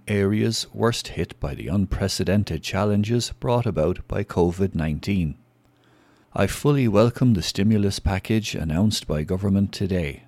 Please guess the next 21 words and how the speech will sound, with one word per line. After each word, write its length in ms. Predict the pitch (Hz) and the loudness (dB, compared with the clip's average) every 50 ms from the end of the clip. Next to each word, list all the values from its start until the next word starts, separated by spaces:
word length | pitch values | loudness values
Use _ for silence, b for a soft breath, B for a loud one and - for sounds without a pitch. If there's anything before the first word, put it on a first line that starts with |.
| _ _ b b b b b b b b b b b b - | _ _ b b b b b b b b b b b b -12
The 100 | - - | -10 -10
challenges 720 | - - - 80 82 82 90 95 92 104 117 120 113 - | -6 -4 -2 0 2 2 2 2 2 2 2 0 0 -4
faced 420 | - - 87 90 104 110 - - - | -4 0 0 2 2 0 -2 -4 -6
by 160 | - 65 62 | -6 -6 -6
thousands 560 | - - - 92 95 110 110 - 110 98 - | -6 -2 0 2 2 2 2 2 0 0 0
of 200 | 82 73 78 101 | -2 -6 -4 -4
business 400 | 110 107 101 - 98 95 92 95 | -2 -2 0 0 0 0 0 0
owners, 480 | 92 90 87 92 95 101 110 113 - B B B B B | 0 0 0 0 0 0 -2 -2 -4 B B B B B
their 200 | - 76 76 76 | -8 -4 -2 -2
employees, 920 | 78 78 76 73 - - 101 101 101 95 87 85 90 90 90 98 110 - - - | -2 -2 -2 -2 0 2 2 4 4 2 2 0 -2 -2 0 -2 -2 -4 -4 -4
and 200 | 98 98 92 - | -2 -2 -2 0
others 440 | - 120 127 113 92 87 95 95 | 0 0 2 2 2 2 0 -2
in 180 | - 82 87 87 | -2 -4 -4 -4
communities 640 | - - 95 101 107 107 101 95 - 101 104 95 | -2 0 2 2 4 4 2 0 0 -2 -4 -4
dependent 600 | - - - - - 101 113 117 113 123 127 123 - | -4 -4 -4 -2 0 2 2 4 4 2 2 0 0
on 140 | 80 71 65 | -2 -4 -4
a 40 | |
functioning 720 | - - - 104 110 107 - - 98 95 98 95 98 95 | -4 -2 0 0 0 0 -2 0 0 2 2 2 2 0
economy 580 | - 98 - - 110 113 107 87 82 85 90 95 B B B B B B | -2 -6 -4 -2 0 2 2 2 2 2 0 -2 B B B B B B
are 160 | - 107 113 123 | -2 0 2 4
unprecedented. 920 | 131 135 120 - - 147 139 - - 82 76 67 64 - - - - - | 4 4 2 2 0 0 0 0 -2 -2 -2 -4 -6 -6 -8 -10 -12 -14